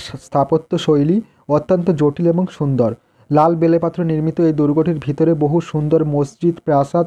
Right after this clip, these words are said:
এবং বাগান রয়েছে। মুঘল সম্রাট শাহজাহান নির্মিত এই কেল্লাটি দিল্লির ঐতিহাসিক স্থান। ছ নম্বর পয়েন্ট লিখবে অজন্তা ও ইলোরার গুহাগুলি।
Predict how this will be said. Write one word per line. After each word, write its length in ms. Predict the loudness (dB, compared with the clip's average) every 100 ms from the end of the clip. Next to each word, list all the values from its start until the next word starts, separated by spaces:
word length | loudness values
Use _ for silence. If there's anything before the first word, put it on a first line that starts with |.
| -4
এবং 260 | -2 0 2 0 -6 _ _ _ _ _
বাগান 420 | 0 2 2 0 0
রয়েছে। 380 | 0 -2 -4 -8 -10 _ _ _ _ _ _ _ _ _ -2
মুঘল 320 | 2 2 2
সম্রাট 380 | 0 0 2 0
শাহজাহান 480 | -2 -2 0 0 -2
নির্মিত 300 | -2 -2 -2
এই 140 | 0 0
কেল্লাটি 360 | 0 0 0 -2 -8 _ -2
দিল্লির 380 | 0 2 2 2
ঐতিহাসিক 680 | 0 -2 -2 -2 0 0 -2
স্থান। 400 | -4 -6 -2 0 -2 -8 _ _ _ _ _ _ _ _ _ _ _
ছ 20 | 0
নম্বর 220 | 2 2 2
পয়েন্ট 240 | 0 0
লিখবে 260 | 0 0 2 2
অজন্তা 420 | 0 -2 -2 -4 -2
ও 60 | 0 0
ইলোরার 400 | 2 2 2 0
গুহাগুলি। 540 | -2 -2 -2 0 -2